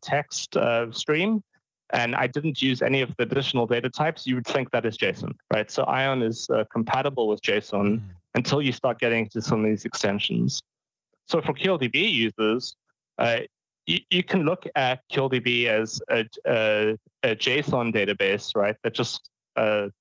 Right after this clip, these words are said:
Speaker 1: you know, supports flat values. And then you could dip your toes in and say, "Oh, what if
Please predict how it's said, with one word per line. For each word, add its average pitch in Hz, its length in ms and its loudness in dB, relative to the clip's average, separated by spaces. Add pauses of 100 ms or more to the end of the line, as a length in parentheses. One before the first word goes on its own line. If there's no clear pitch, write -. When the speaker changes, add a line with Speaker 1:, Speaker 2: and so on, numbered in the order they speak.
Speaker 1:
you 120 80 2
know, 104 120 0
supports 113 520 -4
flat 110 280 -2
values. 113 600 -2 (480)
And 160 100 2
then 190 60 2
you 185 80 0
could 165 140 -2
dip 160 180 0
your 127 80 0
toes 120 320 0
in 107 100 2
and 110 100 0
say, 107 300 2
"Oh, 127 140 2
what 117 180 2
if 113 80 0